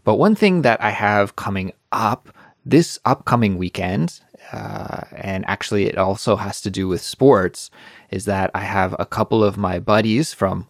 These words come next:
Gwangju, where we used to live, coming up to Seoul to run in a marathon. One of them is running the full marathon, and another one is doing the ten K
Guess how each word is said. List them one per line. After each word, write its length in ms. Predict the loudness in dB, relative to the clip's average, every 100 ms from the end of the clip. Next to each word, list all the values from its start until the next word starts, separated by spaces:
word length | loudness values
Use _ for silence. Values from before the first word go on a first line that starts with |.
| _
Gwangju, 600 | -2 2 2 2 4 4 4
where 200 | 0 0
we 120 | 0
used 400 | -2 -2 -2 -2
to 60 | 2
live, 420 | 4 6 2 -4 -14 -20 -16
coming 360 | -4 0 2 0 0
up 200 | -2 -4
to 120 | -8
Seoul 440 | -4 2 4 2 0
to 180 | -2
run 400 | 2 4 4 2 -2
in 320 | -4 -4 -4 -6
a 80 | -8
marathon. 760 | 2 4 4 2 -4 -4 -12 -16 _ -20 -20 _ _ _
One 380 | 0 4 6 6
of 180 | 4
them 360 | 4 6 4 2
is 220 | 0 2
running 380 | 2 4 4 2
the 80 | 0
full 300 | 0 2 4
marathon, 840 | 4 4 4 2 0 0 0 -2 -4
and 260 | -6 -4 -4
another 400 | 0 2 6 6
one 280 | 6 4 2
is 220 | -2 -4
doing 340 | 0 0 -2
the 120 | -4 -6
ten 460 | -6 -2 2 2
K 480 | 0 -4 -2 -2 -2